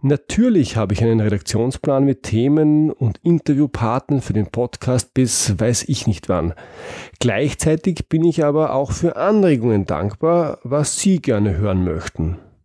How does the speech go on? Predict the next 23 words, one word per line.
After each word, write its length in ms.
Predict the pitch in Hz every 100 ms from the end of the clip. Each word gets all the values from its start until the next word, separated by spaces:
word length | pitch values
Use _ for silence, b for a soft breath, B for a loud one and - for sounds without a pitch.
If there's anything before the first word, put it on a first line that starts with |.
| _ -
Was 160 | 98
möchten 300 | 110 104 -
Sie 140 | 175 180
denn 140 | 156
gerne 240 | 127 110 101
hören? 340 | 101 92 95 _ _ _ B B B B B B B B B B
Wenn 240 | 117 170
Sie 140 | 165 147
also 180 | 120 107
ein 160 | 104
Thema 380 | - 131 160 170
sehen, 480 | - 160 160 165 156 B B B B B B -
das 180 | 143 113
ich 180 | 139 -
bisher 300 | 180 156 135
nicht 540 | 127 175 233 - -
oder 160 | 127 127
nicht 320 | 131 156 -
in 120 | 127
ausreichender 800 | - 123 190 165 151 139 131 117
Tiefe 440 | - 175 165 -
behandelt 520 | 147 117 110 123 117
habe, 440 | 95 95 110 135